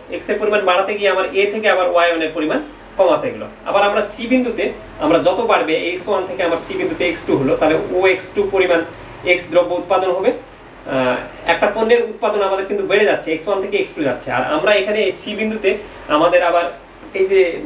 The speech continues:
দেখেন আপনি, তখন আমাদের কিন্তু হবে কি এটা কি আমরা ওয়াই টু বলতেছি, তখন ও থেকে এই ওয়াই টু পর্যন্ত। তার মানে আগে ওয়াই ওয়ান ছিল, ওয়াই ওয়ান থেকে ওয়াই টু আসলো। তাহলে উৎপাদনের পরিমাণ, ওয়াই দ্রব্যের উৎপাদনের পরিমাণ কিন্তু কমে গেল ব্যাংকার বন্ধু।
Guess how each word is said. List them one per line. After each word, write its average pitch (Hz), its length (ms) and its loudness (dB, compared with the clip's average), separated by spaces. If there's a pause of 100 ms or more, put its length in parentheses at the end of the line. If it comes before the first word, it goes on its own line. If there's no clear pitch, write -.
দেখেন 165 280 2
আপনি, 156 320 -2 (360)
তখন 196 240 2
আমাদের 180 380 2
কিন্তু 156 220 -6
হবে 147 200 -2
কি 233 300 -2 (440)
এটা 175 240 2
কি 247 180 4
আমরা 196 160 2
ওয়াই 165 300 4
টু 151 60 -6
বলতেছি, 131 380 -6 (220)
তখন 180 160 2
ও 185 300 2
থেকে 220 240 2 (300)
এই 156 200 0
ওয়াই 170 240 6
টু 151 120 -6
পর্যন্ত। 127 420 -6
তার 160 140 2
মানে 170 120 2
আগে 185 200 2
ওয়াই 185 200 4
ওয়ান 190 140 0
ছিল, 226 160 -6
ওয়াই 170 520 0
ওয়ান 165 120 0
থেকে 202 220 0 (340)
ওয়াই 160 200 2
টু 147 80 0
আসলো। 131 260 -2
তাহলে 160 180 0
উৎপাদনের 208 480 0
পরিমাণ, 190 320 2
ওয়াই 180 160 4
দ্রব্যের 190 280 0
উৎপাদনের 180 400 0
পরিমাণ 170 260 -2
কিন্তু 254 220 -4
কমে 220 240 4
গেল 127 140 -2
ব্যাংকার 120 260 -6
বন্ধু। 113 220 -12